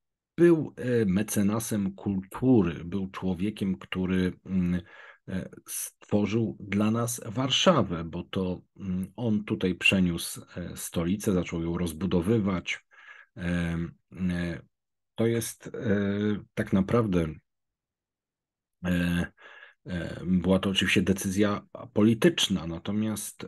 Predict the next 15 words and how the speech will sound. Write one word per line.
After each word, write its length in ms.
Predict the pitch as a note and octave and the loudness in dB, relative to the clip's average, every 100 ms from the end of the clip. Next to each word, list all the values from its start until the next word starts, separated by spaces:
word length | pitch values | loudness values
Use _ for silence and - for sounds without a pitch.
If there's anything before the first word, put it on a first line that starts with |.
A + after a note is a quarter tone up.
| - | -4
e, 420 | G#2 G#2 G2+ F#2+ - - - - - | 0 2 2 0 -8 -20 -20 -20 -8
e, 300 | F#2 F#2 F2 | 0 2 4
rozbudował 680 | F#2 E2+ G2 G2 G#2 A2 G#2 - | 4 4 4 4 6 6 2 -4
zamek 800 | F#2+ F#2 D3+ D#3 D#3 - - - E2+ F2 | -2 2 2 2 0 -4 -8 -6 -6 -6
królewski. 920 | - - F#2+ F2 E2+ - - - E2+ D2 B1 - | -4 2 4 4 0 -4 -6 -6 -8 -10 -14 -8
Mm, 440 | F2+ E2+ E2 E2 - - - - - | -4 -2 -4 -6 -12 -20 -20 -20 -10
e, 420 | E2+ E2+ E2+ E2 D#2+ - _ _ _ _ _ _ _ _ _ | -4 -2 -2 -2 -6 -10 _ _ _ _ _ _ _ _ _
to 120 | - | 2
była, 500 | F#2+ A#2+ A#2 A#2 A2 - - | 4 4 4 4 0 -4 -12
mm, 640 | A2 G2+ F#2+ F2+ F#2 F#2+ | -4 -2 0 0 0 2
nie 80 | G#2 | 2
tylko, 580 | G#2 D#3 D#3+ G#2 D#2+ D2 - _ _ | 4 2 4 2 2 -2 -12 _ _
mm, 880 | F2+ F2 D#2+ D#2+ D#2 D#2 D2+ D#2+ F2 | -10 -10 -10 -10 -10 -10 -10 -10 -8
decyzja, 720 | F#2 - G2 F#2 F2+ E2+ D#2+ D2+ C#2 - | -6 -4 -2 0 2 0 -2 -8 -14 -16
mm, 460 | - F2 D#2+ E2 | -10 -8 -6 -8